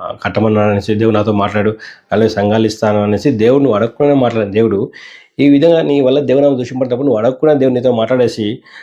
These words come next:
"వాళ్ళు డబ్బులు ఇచ్చేలా నేను ప్రేరేపిస్తాను, నువ్వు నా యందు విశ్వాసం ఉంచు" అనేసి దేవుడు నీతో మాట్లాడలేదా? దేవుడు నీతో మాట్లాడలేదా? దేవుడు నీతో మాట్లాడిన ఆ మాట్లాడిన అబద్ధాలు అనుకో, మరి ఇది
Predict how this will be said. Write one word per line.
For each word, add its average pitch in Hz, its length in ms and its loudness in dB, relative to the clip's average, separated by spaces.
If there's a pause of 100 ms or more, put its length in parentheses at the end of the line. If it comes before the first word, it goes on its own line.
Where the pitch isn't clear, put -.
(240)
"వాళ్ళు 113 300 2
డబ్బులు 123 240 -2
ఇచ్చేలా 139 180 0
నేను 123 140 2
ప్రేరేపిస్తాను, 120 680 0 (400)
నువ్వు 120 140 0
నా 117 180 0
యందు 123 160 2
విశ్వాసం 117 380 0
ఉంచు" 113 260 0
అనేసి 113 580 0 (360)
దేవుడు 139 200 2
నీతో 131 160 2
మాట్లాడలేదా? 120 640 -2 (480)
దేవుడు 127 180 2
నీతో 127 160 0
మాట్లాడలేదా? 110 680 -2 (960)
దేవుడు 101 240 2
నీతో 123 180 2
మాట్లాడిన 117 360 0
ఆ 113 40 0
మాట్లాడిన 113 340 0
అబద్ధాలు 117 320 0
అనుకో, 107 500 -4
మరి 131 120 -2
ఇది 131 280 0